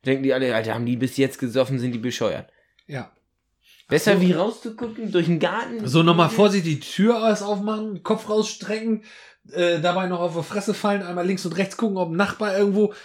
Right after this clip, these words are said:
Speaker 2: sonntags morgens da den Rasen gerade runtertrimmt mit der
Speaker 1: Ja,
Speaker 2: Nagelschere
Speaker 1: oder
Speaker 2: oder
Speaker 1: haust
Speaker 2: was?
Speaker 1: durch den Garten ab, das, das sieht jemand und
Speaker 2: Nee,
Speaker 1: dann ist sowieso
Speaker 2: dann
Speaker 1: klar.
Speaker 2: bleibst du im Stacheldraht hängen und dann zack ist die neue Bermuda-Shorts wieder am Arsch.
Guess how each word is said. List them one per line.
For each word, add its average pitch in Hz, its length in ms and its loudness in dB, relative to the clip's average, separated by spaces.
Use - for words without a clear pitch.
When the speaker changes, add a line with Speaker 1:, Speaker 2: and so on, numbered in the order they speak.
Speaker 2:
sonntags 180 360 2
morgens 190 460 4
da 175 140 2
den 160 180 2
Rasen 190 360 0
gerade 196 300 2
runtertrimmt 202 640 2
mit 196 120 2
der 196 80 4
Speaker 1:
Ja, 185 40 0
Speaker 2:
Nagelschere 196 480 4
Speaker 1:
oder 208 120 2
Speaker 2:
oder 202 100 4
Speaker 1:
haust 175 60 6
Speaker 2:
was? - 60 -12
Speaker 1:
durch 160 160 4
den 147 120 -2
Garten 151 380 2
ab, 180 160 -2
das, 202 200 -2
das 214 220 2
sieht 240 260 0
jemand 190 340 0
und 123 80 2
Speaker 2:
Nee, 127 60 4
Speaker 1:
dann 175 120 8
ist 185 200 4
sowieso 170 280 2
Speaker 2:
dann 139 100 4
Speaker 1:
klar. 156 140 8
Speaker 2:
bleibst - 140 0
du 151 40 0
im 131 60 -2
Stacheldraht 170 680 4
hängen 170 240 2
und 147 120 0
dann 135 120 0
zack 165 220 -2
ist 151 140 -4
die 147 180 -4
neue 135 240 4
Bermuda-Shorts 160 800 4
wieder 123 120 0
am 117 120 -4
Arsch. 165 280 -4